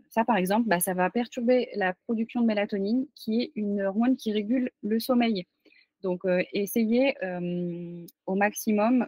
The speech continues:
euh, d'arrêter les écrans une heure avant d'aller vous coucher et préférez, euh, je sais pas, lire un bouquin, par exemple. Ou autre chose, hein, si vous avez d'autres stratégies, euh, vous pouvez, vous pouvez faire autre chose. Mais l'idée, c'est de limiter les écrans avant d'aller se coucher.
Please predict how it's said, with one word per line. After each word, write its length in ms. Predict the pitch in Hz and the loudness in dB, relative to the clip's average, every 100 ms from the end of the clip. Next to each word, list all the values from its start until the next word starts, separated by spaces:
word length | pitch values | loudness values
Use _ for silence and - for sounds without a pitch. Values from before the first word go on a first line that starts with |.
| 185 | -2
euh, 120 | 180 | -4
d'arrêter 380 | 185 185 185 240 | -2 -2 0 0
les 220 | 208 196 | 0 -2
écrans 320 | 190 214 240 | -2 2 2
une 160 | 214 214 | 2 0
heure 100 | 233 | 2
avant 180 | 208 196 | 0 -2
d'aller 200 | 202 202 | -2 -4
vous 120 | 196 - | -6 -14
coucher 260 | 202 - 190 - | -14 -14 -14 -16
et 60 | |
préférez, 560 | 196 185 180 180 202 226 | -8 -8 -4 -4 -2 0
euh, 340 | 185 175 170 170 | 0 0 -2 -8
je 60 | |
sais 60 | - | -4
pas, 100 | 214 | -2
lire 160 | 214 190 | -2 -2
un 80 | |
bouquin, 300 | 190 196 190 | -4 -6 -8
par 140 | 185 175 | -6 -8
exemple. 260 | 170 - _ _ _ _ _ _ _ _ _ _ _ _ - | -10 -16 _ _ _ _ _ _ _ _ _ _ _ _ 0
Ou 140 | 202 | 2
autre 120 | 208 | 4
chose, 180 | - 285 | 6 6
hein, 140 | 214 220 | 4 0
si 100 | 202 | -4
vous 140 | 185 | -2
avez 160 | 180 185 | 0 0
d'autres 220 | 185 - | -4 -6
stratégies, 560 | - 185 165 170 214 | -8 -6 -4 -4 -4
euh, 120 | 208 180 | -4 -4
vous 60 | _ - | _ -10
pouvez, 140 | 170 - | -10 -10
vous 80 | - - | -20 -10
pouvez 140 | 185 | -8
faire 180 | 180 202 | -2 -2
autre 100 | 202 | -4
chose. 180 | - 175 | -6 -2
Mais 140 | 165 - - - - - | -2 -2 -8 -20 -20 -6
l'idée, 180 | 180 240 | 2 4
c'est 140 | 220 | 4
de 60 | 185 | 2
limiter 320 | 196 190 233 | 2 2 2
les 180 | 214 190 | 2 2
écrans 220 | 190 226 | 0 0
avant 140 | 214 202 | 0 0
d'aller 160 | 185 | -2
se 80 | 190 | -6
coucher. 260 | - - | -12 -14